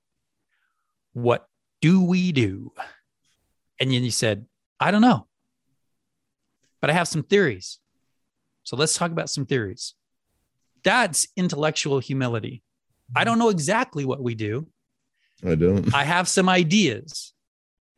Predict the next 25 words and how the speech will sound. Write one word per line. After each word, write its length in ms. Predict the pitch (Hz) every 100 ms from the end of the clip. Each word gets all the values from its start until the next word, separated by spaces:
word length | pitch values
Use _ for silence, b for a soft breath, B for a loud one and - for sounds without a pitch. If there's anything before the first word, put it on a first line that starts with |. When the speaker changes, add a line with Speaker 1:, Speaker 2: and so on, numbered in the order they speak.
| _ _
Speaker 1:
And 260 | 160 160 147
I'm 120 | 160 180
not 160 | 240
just 260 | 190 - -
throwing 300 | 190 185 165
these 200 | 151 147
out 200 | 165 -
happenstance. 600 | 156 156 139 - 123 127
Like, 120 | 135 - -
I 100 | 302
don't 160 | 311
know. 120 | 220
I 100 | 170
have 160 | 233 175
no 140 | 190
idea 200 | 180 151
what 120 | 139 127
to 60 | 127
do. 100 | 139
Let 80 |
me 80 | 180
go 80 | 190 170
top 240 | 160 143
of 60 | 135
mind." 340 | 123 113 95